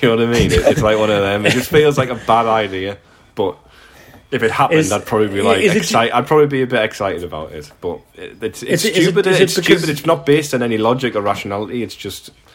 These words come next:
Speaker 1: that's football,
Speaker 2: I was gonna
Speaker 1: isn't it?
Speaker 2: say, is it, is it just, is it just based on because you, you're saying you should never go back and stuff like that?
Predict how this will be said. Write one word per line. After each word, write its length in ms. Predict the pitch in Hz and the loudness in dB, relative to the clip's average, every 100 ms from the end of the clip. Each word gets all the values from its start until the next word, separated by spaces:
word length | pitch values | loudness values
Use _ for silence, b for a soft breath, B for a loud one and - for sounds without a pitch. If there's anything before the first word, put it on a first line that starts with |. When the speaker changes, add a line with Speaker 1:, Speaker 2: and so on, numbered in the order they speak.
| b | b
Speaker 1:
that's 180 | 110 - | -6 -6
football, 360 | - 107 127 | -6 -4 2
Speaker 2:
I 20 | 117 | 4
was 60 | |
gonna 160 | 104 185 | 4 2
Speaker 1:
isn't 80 | - | 2
it? 20 | |
Speaker 2:
say, 140 | 196 | 2
is 120 | 220 208 | 2 0
it, 120 | 185 | -4
is 140 | 170 | -4
it 40 | 165 | -2
just, 260 | 196 165 - | -2 -4 -6
is 140 | 156 | -6
it 60 | 160 | -2
just 280 | 185 139 | -2 0
based 340 | 180 175 165 - | 4 4 4 2
on 300 | 165 160 156 | 2 2 -2
because 400 | 156 151 147 - | -4 -2 -2 -2
you, 80 | 151 | -6
you're 100 | 143 | -6
saying 240 | 131 139 135 | -2 0 0
you 80 | |
should 160 | 123 123 | -2 -4
never 180 | 127 120 | -4 -2
go 200 | 123 120 | -2 -2
back 200 | 120 113 | -2 -6
and 120 | 101 | -10
stuff 240 | - 107 113 | -12 -10 -10
like 140 | 110 | -10
that? 180 | 110 | -12